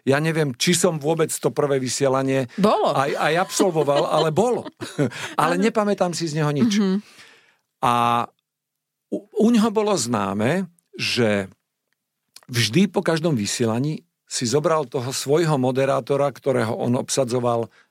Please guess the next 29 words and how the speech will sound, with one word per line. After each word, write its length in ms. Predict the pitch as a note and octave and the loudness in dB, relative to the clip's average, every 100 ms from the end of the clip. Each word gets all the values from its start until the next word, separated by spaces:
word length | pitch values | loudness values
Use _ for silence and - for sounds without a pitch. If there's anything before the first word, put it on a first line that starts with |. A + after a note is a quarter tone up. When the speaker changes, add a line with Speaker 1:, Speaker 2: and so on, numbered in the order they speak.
| _ | _
Speaker 1:
na 220 | B2 B2 | -4 0
obed 240 | - B2 B2+ | 2 2 2
alebo 260 | C3+ C3 | 2 2
na 120 | A#2+ G2 | 0 0
večeru 380 | G#2+ - D3+ F#3 - - | 0 2 2 0 -6 -6
a 80 | C3+ | -2
dobrúsovali 800 | E3 E3 F3+ D#3 C3 A2+ - - | 2 2 0 0 -2 -2 -6 -8
to, 200 | - - - _ _ _ | -10 -12 -14 _ _ _
že 220 | B2+ B2+ | -4 -2
v 160 | A#2 - | -2 -6
čom 260 | - E3+ E3 | 0 0 2
ešte, 280 | D#3+ C3 - | 0 -2 0
prosto 380 | F#3+ G3+ - F3 - _ | 0 0 0 -2 -6 _
on 160 | F3+ G#3 | -2 0
si 180 | - F3 | 0 0
vedel 280 | D#3+ E3+ | 0 0
toho 240 | D#3+ D#3 C3+ | 0 -2 0
moderátora 560 | C#3+ D3 D3 B2+ C#3+ B2 | 0 0 0 0 -2 -2
nastaviť. 540 | G#2 - - F2 E2 _ _ _ _ _ _ _ _ | -4 -6 -8 -10 -14 _ _ _ _ _ _ _ _
A 380 | B2+ B2+ B2 B2 | -2 0 0 -2
mňa 280 | - B2+ F#3+ | -2 0 0
si 100 | F#3 | 0
zobrali 460 | D#3 D#3+ F3+ D#3 D3 - _ _ | -4 -2 -2 -2 -6 -12 _ _
tak 180 | B2 - | -8 -4
štyri, 320 | - E3 C#3 | -2 0 -2
päť 240 | - B2 | -2 -2
krát 260 | - B2 A#2 | -2 -2 -2
na 140 | A2 | -4
večeru 460 | G#2+ A#2+ - D#3 F#3 | -6 -6 -2 -2 -4